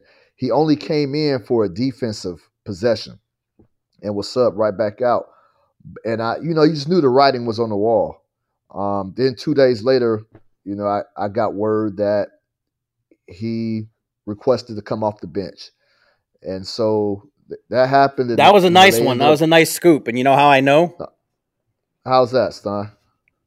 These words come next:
Speaker 2: Nobody followed up on it till there was no, there was no, there was very little
Speaker 1: Hmm.
Speaker 2: chatter until Ty Lue confirmed it.
Speaker 1: Yeah, yeah. Those
Speaker 2: So,
Speaker 1: are,
Speaker 2: so
Speaker 1: those
Speaker 2: you
Speaker 1: are
Speaker 2: were,
Speaker 1: always
Speaker 2: you were,
Speaker 1: good to get.
Speaker 2: you were well ahead on that one.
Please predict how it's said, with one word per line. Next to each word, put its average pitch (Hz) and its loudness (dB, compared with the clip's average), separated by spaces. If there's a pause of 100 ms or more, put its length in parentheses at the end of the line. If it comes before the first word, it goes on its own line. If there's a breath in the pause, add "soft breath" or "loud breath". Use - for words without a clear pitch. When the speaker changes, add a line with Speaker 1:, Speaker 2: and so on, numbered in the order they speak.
(140)
Speaker 2:
Nobody 139 4
followed 143 6
up 139 4
on 110 2
it 104 -8
till 110 -4
there 107 -6
was 107 -4
no, 139 4
there 123 0
was 113 -6
no, 147 6
there 131 -2
was 123 -2
very 165 6
little 202 2
Speaker 1:
Hmm. 123 -10
Speaker 2:
chatter 147 4
until 127 -2
Ty 151 0
Lue 156 0
confirmed 135 -8
it. 95 -20 (840)
Speaker 1:
Yeah, 101 -2 (300)
yeah. 95 -8
Those 113 -4
Speaker 2:
So, 117 -2
Speaker 1:
are, 113 -4
Speaker 2:
so - -6
Speaker 1:
those - -6
Speaker 2:
you 156 4
Speaker 1:
are 180 4
Speaker 2:
were, 147 6
Speaker 1:
always 120 2
Speaker 2:
you 175 6
were, 180 4
Speaker 1:
good 90 -4
to 95 -14
get. 98 -6
Speaker 2:
you 180 4
were 208 6
well 202 8
ahead 170 8
on 147 4
that 143 0
one. 107 -12